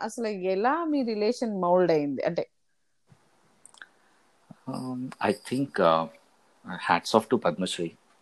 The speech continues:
Speaker 2: తను
Speaker 1: ఓకే.
Speaker 2: చాలా పేషెన్స్ ఉంది తనకి.
Speaker 1: అవునా? నీకు లేదా?
Speaker 2: నాకు అప్పుడు అంత పేషెన్స్ ఉండేది కాదు.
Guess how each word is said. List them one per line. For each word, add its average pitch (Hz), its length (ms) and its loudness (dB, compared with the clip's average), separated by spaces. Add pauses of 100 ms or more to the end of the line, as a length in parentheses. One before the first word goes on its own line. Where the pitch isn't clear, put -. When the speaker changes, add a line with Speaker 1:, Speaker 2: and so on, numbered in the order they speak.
Speaker 2:
తను 175 260 -2
Speaker 1:
ఓకే. 170 120 2
Speaker 2:
చాలా 95 260 4
పేషెన్స్ 107 520 2
ఉంది 95 180 0
తనకి. 87 480 -6 (440)
Speaker 1:
అవునా? 277 560 10 (400)
నీకు 226 240 4
లేదా? 208 440 8 (1120)
Speaker 2:
నాకు 131 160 10
అప్పుడు 135 200 8
అంత 123 220 4
పేషెన్స్ 107 340 2
ఉండేది 92 220 -4
కాదు. - 220 -6